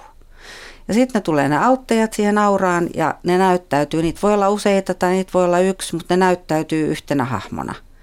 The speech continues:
Ja se itsessään sisältää informaatiota. Ja mä tulkitsen sitä. Ja sit ne juttelee näille mun kavereille, niin ja mä tulkkaan. Et siinä tapahtuu semmonen energiakierto. Ja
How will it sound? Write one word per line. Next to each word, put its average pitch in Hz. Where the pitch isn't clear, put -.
Ja 156
se 175
itsessään 156
sisältää 131
informaatiota. -
Ja 156
mä 139
tulkitsen 139
sitä. -
Ja 156
sit 202
ne 170
juttelee 151
näille 135
mun 196
kavereille, 185
niin 165
ja 156
mä 156
tulkkaan. 139
Et -
siinä 170
tapahtuu 180
semmonen 175
energiakierto. 175
Ja 147